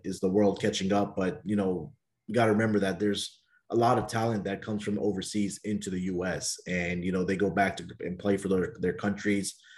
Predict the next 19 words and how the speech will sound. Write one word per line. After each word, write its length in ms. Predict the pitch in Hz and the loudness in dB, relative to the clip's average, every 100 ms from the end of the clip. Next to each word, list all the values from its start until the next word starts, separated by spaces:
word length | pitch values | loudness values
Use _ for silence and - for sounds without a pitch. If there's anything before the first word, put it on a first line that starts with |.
| - _ | -20 _
Um, 440 | - 92 85 80 73 | -4 0 -2 -4 -4
you 100 | 107 | -2
know, 80 | 92 | 0
guys 320 | 101 101 92 | 2 0 0
like 300 | 95 95 90 | -2 -2 -2
Luka, 440 | 95 92 87 82 | -4 -4 -2 -2
and 160 | 82 85 | -2 -4
then 200 | 85 82 | -6 -2
like 180 | 95 95 | -2 -2
we 80 | |
talked 220 | 92 92 92 | -2 -2 0
about 240 | 90 90 | 0 0
with 140 | 90 87 | -2 -2
Rudy 220 | 95 92 | -2 0
Gobert 480 | 90 87 92 90 95 | 0 0 0 0 0
and 140 | 92 | 0
Fournier, 420 | 95 87 90 101 | -2 -2 0 0
I 60 | 87 | 0
mean, 360 | 92 87 85 | -2 -4 -8